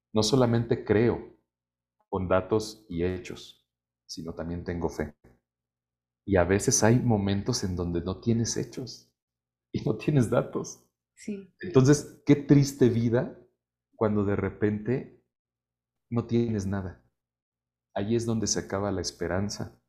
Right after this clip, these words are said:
Speaker 1: Ahí es donde se acaba la ilusión. No solamente te pido que creas que las cosas van a ser mejores,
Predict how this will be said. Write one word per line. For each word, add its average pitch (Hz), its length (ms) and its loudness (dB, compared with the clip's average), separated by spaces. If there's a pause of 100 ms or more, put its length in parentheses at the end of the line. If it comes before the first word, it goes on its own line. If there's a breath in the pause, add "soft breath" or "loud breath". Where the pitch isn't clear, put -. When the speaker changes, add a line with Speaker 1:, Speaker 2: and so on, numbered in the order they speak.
(920)
Speaker 1:
Ahí 92 160 2
es 95 80 0
donde 95 180 0
se 85 120 -2
acaba 90 300 2
la 85 120 2
ilusión. 85 500 -6 (1600)
No 113 120 4
solamente 117 500 0
te 110 120 -10
pido 101 300 -2
que - 180 -8
creas 98 640 0
que 90 60 0
las 85 180 0
cosas 92 320 -6
van 92 160 0
a 90 40 -8
ser 87 200 -4
mejores, - 680 -6